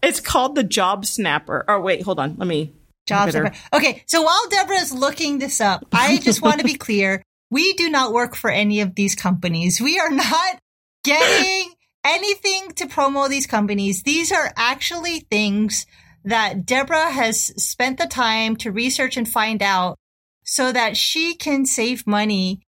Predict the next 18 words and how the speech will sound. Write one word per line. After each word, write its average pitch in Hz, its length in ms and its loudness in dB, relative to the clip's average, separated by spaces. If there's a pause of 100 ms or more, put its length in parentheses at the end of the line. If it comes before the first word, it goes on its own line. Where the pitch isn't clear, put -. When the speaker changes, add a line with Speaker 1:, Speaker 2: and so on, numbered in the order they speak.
(140)
Speaker 2:
to 233 320 0
come 240 280 0
on 240 160 0
this 226 160 -2
trip - 380 -4
that 185 160 0
we're 196 160 -2
going 196 360 0
on 180 180 0
and 226 160 0
be 269 140 0
able 302 180 0
to 262 160 -2
afford 240 680 -2 (500)
a 226 100 2
decent, 285 540 -2
fun 233 340 -2
trip, 214 480 -2